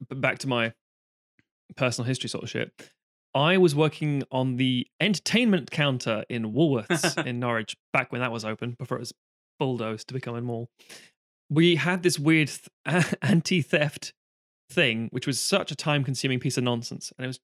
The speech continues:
Speaker 1: typical cheap British kind of thing to do. "Okay, all the C Ds, all the D V Ds, all the videos are coming in. How do we make sure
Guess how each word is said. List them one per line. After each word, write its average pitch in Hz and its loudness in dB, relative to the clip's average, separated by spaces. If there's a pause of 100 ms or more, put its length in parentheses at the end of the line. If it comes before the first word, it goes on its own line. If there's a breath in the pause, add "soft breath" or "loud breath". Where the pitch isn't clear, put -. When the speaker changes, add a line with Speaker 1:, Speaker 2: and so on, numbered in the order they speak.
Speaker 1:
typical 160 0
cheap - -2
British 131 -4
kind 120 -8
of 117 -12
thing 120 -8
to - -10
do. 117 -6 (420)
"Okay, 139 2
all 170 4
the 160 0
C 175 2
Ds, 156 4
all 151 2
the 143 0
D 143 2
V 131 2
Ds, 131 2
all 127 0
the 127 -4
videos 120 2
are 117 -4
coming 123 -4
in. 107 -4 (260 soft breath)
How 196 2
do 185 4
we 180 8
make 165 2
sure 139 0